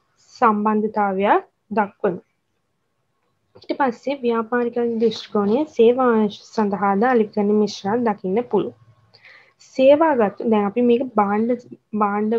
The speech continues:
පැත්තෙන් තමයි මේ විදියට අපිට අලෙවිකරණය,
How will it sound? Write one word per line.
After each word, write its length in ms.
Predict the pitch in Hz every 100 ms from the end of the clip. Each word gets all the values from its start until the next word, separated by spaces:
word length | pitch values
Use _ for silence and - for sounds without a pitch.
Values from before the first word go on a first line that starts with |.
| 220 _
පැත්තෙන් 480 | 233 220 240 226 220
තමයි 360 | 220 220 285 311
මේ 260 | 233 226 226
විදියට 440 | 208 196 214 214 311 - _ _ -
අපිට 260 | 220 214 240
අලෙවිකරණය, 680 | 240 220 208 220 202 202